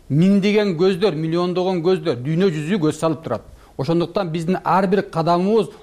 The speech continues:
ойлонуп, туура кадам болуш керек. Ошого аракет кылып атабыз. Азырынча туп-туура конституциянын алкагында кетип атабыз. Элдин кызыкчылыгын, м, эске алып туруп.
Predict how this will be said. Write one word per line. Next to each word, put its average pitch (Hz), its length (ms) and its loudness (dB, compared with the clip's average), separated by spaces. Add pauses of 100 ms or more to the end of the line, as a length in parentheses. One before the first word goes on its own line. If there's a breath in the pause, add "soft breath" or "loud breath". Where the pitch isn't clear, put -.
(120 loud breath)
ойлонуп, 190 720 2
туура 196 240 2
кадам 160 260 0
болуш 131 200 -10
керек. 107 200 -16 (300 soft breath)
Ошого 170 300 0
аракет 156 260 -2
кылып 127 220 -4
атабыз. 101 260 -8 (300 loud breath)
Азырынча 170 680 2 (300)
туп-туура 214 720 0 (280)
конституциянын 190 800 -2
алкагында 156 640 0
кетип 143 220 -2
атабыз. 117 320 -4 (260 loud breath)
Элдин 160 340 2
кызыкчылыгын, 151 640 -2 (320)
м, 165 260 0 (100)
эске 147 300 -2
алып 127 180 -4
туруп. 87 180 -12